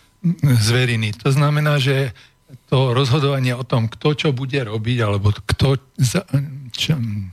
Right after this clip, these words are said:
č-, na čo bude mať práva a za čo bude niesť zodpovednosť, je rozdelená na mnoho, mnoho činností, ktoré napríklad žiadne zviera nemá.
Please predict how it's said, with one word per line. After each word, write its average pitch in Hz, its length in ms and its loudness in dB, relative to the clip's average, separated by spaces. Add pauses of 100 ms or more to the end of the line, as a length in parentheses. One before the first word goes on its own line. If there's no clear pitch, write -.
č-, - 220 -8
na 127 180 4
čo 147 160 -2
bude 143 220 -2
mať 139 240 -4
práva 113 500 0
a 104 80 -6
za 131 160 0
čo 131 140 -4
bude 120 240 -4
niesť 107 260 -6
zodpovednosť, 120 680 -2 (680)
je 139 420 0
rozdelená 151 680 2
na 147 80 2
mnoho, 156 360 2
mnoho 143 380 -4 (720)
činností, 143 680 0
ktoré 143 440 2
napríklad 131 500 -2
žiadne 123 340 0
zviera 113 400 2
nemá. 101 360 -4